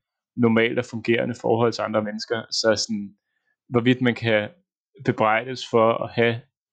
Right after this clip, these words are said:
være på den måde, man er i dag, på baggrund af de oplevelser, man har haft igennem sit liv, er selvfølgelig også et filosofisk spørgsmål, der ikke skal op i dag.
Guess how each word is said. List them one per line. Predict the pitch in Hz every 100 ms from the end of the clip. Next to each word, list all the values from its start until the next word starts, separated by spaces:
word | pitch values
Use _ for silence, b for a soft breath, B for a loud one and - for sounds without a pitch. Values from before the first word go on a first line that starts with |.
| - 110
være | 113
på | 117
den | 120 110
måde, | 110
man | 113 107
er |
i | 110 107
dag, | 107 110
på |
baggrund | 104 107 110 110 107
af | 104
de | 110
oplevelser, | 110 113 110 104
man | 104
har | 104
haft | 107 -
igennem | 107
sit | 107 104 107
liv, | 110
er | 110
selvfølgelig | - 101 104
også | 104 104
et | - _ _ _ -
filosofisk | 110 110 113 113
spørgsmål, | - 110 110 - - _ b b -
der | 113
ikke | 120
skal | - 117
op | 113
i |
dag. | 107